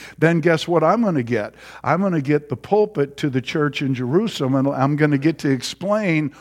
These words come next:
why I believe what I believe." And, and people even today, scholars, "Oh, he should have never done that." Yes, he should have. He didn't compromise a thing in doing that.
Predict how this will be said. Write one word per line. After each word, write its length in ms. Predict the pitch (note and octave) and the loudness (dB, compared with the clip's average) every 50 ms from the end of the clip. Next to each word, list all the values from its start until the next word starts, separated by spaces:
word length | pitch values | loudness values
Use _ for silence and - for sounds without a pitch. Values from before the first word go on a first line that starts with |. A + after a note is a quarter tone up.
| - - - - _ - | -20 -20 -20 -20 _ -6
why 560 | C3+ D#3+ F3 F3+ F#3 F#3+ F#3+ F#3+ F#3 F3+ F#3 | -2 0 0 2 2 2 2 2 2 0 0
I 200 | - D3+ D#3 D#3 | 0 0 0 0
believe 760 | C#3+ C3+ D3 C#3+ D3 F3 G#3 A3 G3 F3 E3+ E3+ E3 - - | 0 0 0 2 2 2 2 2 2 2 2 2 0 -2 -2
what 160 | D3+ D3+ C#3+ | -2 0 2
I 140 | C#3 B2+ B2+ | 2 2 2
believe." 680 | A#2+ A#2+ C3+ D3+ F#3+ B3 C4 G3+ C3 G2 F2 E2+ - - _ - - - - - - _ _ _ _ _ _ _ _ - - - - | 0 0 0 2 2 2 2 2 0 -2 -4 -8 -14 -20 _ -20 -20 -20 -20 -20 -20 _ _ _ _ _ _ _ _ -20 -20 -8 -2
And, 260 | - D#3+ E3 E3 E3+ | 0 0 0 0 0
and 280 | F3+ D#3+ D#3+ D#3 C3+ | 0 0 0 0 0
people 420 | - - A3+ A#3+ A3+ A3+ G#3 G#3 G#3+ | 0 0 0 0 2 2 0 2 2
even 300 | G#3+ A#3 A3 A3+ G#3 F#3 | 2 0 0 0 0 0
today, 400 | F3 G#3 G3 A3 A3 G#3+ F#3+ D#3+ | 0 0 0 2 2 2 2 0
scholars, 500 | - - - G#3 G3+ G3 F#3+ F3 E3+ G3 | 0 -2 -2 0 2 2 2 2 0 0
"Oh, 500 | D#4 G4 A#4 A4+ - B4+ B4 B4 G#4+ F#4 - | 2 2 2 2 2 2 2 2 0 0 0
he 80 | C#4 F4 | 0 0
should 220 | - G4 C#4+ A#3+ | 0 -2 -2 0
have 100 | B3+ A#3 | 2 2
never 320 | B3 C4 C4 B3 A#3+ A#3 | 2 2 2 2 0 -2
done 280 | G#3 G#3+ A3+ A3+ A#3 A3 | -2 -2 0 0 0 0
that." 280 | G#3 G3 D#3+ C3 A#2 - - - - - - | 0 0 0 0 -2 -4 -10 -20 -20 -8 -2
Yes, 280 | B3+ C4+ C4+ A#3+ - | 0 0 0 0 0
he 160 | C#4 C4 A#3+ G#3 | 0 0 0 0
should 260 | - B3+ C#4 D4 D4+ | 0 -2 -2 0 2
have. 640 | C4 C#4+ B3 E3 - - - - - - _ _ _ _ _ _ _ _ _ _ _ _ _ _ _ _ - | 2 2 2 0 -2 -4 -10 -16 -20 -20 _ _ _ _ _ _ _ _ _ _ _ _ _ _ _ _ 0
He 80 | G3+ B3 | 0 2
didn't 220 | C#4+ C#4+ C4+ G#3 | 2 2 2 0
compromise 880 | - - G3 F#3 D#3+ C3 - E3+ D3 C#3+ D3 C#3+ D3+ D3+ D#3+ D#3 C3+ D#3 | 0 -2 0 0 0 -2 0 0 0 2 2 2 4 4 2 2 0 0
a 80 | D3 | -4
thing 800 | B2+ - - - - - D4 C#4 C#4 C#4+ C4+ A3+ D3 G2+ D#2+ D2+ - - - _ _ _ _ _ _ _ _ _ _ _ _ _ _ _ _ _ _ _ _ _ _ _ _ _ _ _ _ _ - | -6 -6 -10 -14 -8 -4 -4 -2 -2 -2 -2 -2 -4 -6 -8 -10 -16 -20 -20 _ _ _ _ _ _ _ _ _ _ _ _ _ _ _ _ _ _ _ _ _ _ _ _ _ _ _ _ _ 0
in 160 | E3 F3 E3+ | 0 2 2
doing 440 | D3 D#3 F3 E3 D#3 D3 C#3 C3 A#2 | 4 2 2 4 4 2 2 2 2
that. 280 | A#2+ A2 G2 E2 - | 0 0 0 -2 -8